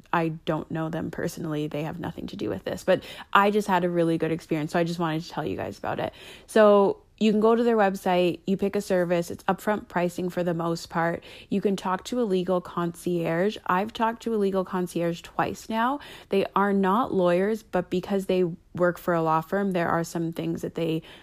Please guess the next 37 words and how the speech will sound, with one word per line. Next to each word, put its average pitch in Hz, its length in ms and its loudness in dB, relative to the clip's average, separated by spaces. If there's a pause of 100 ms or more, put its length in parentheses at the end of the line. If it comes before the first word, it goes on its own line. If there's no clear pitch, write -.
(140)
know, 170 380 2
obviously, 202 500 2
that 196 160 0
they 156 140 0
can 170 120 -2
easily 160 320 -2
just 156 200 -8
say, - 200 -4
"Oh, 170 120 2
yes, 170 280 0
do 165 160 -4
this," 160 280 -4
or, 160 160 -6 (260)
you 180 80 2
know, 156 320 0 (180)
"I'll 180 120 4
get 175 180 2
you 170 120 2
in 170 60 0
contact 165 460 -4
with 160 120 -4
this 160 180 -6
person - 340 -8
or - 60 -6
that 175 240 -4
person." 175 360 -2
They 165 120 -2
can 170 180 -6
kind 170 220 -4
of, 175 80 0
like, 165 200 -4
point - 260 -8
you 175 80 -2
in 170 100 0
the 160 80 -4
right - 200 -6
direction. - 580 -4